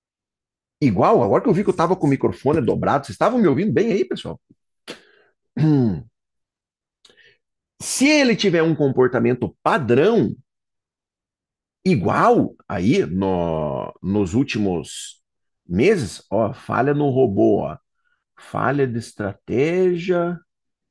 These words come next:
que que deu lá, ó? O robô desligou sozinho.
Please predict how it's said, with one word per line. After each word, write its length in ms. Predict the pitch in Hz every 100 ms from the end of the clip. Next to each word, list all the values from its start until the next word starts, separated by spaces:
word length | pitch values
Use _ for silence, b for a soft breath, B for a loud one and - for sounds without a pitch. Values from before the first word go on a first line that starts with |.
| _ _ _ _ _ -
que 100 | -
que 140 | -
deu 300 | 87 101 98
lá, 280 | 98 123 143
ó? 160 | 85
O 60 | - -
robô 220 | 95 127
desligou 640 | 131 147 233 294 208 208
sozinho. 840 | - - 254 202 156 156 117 104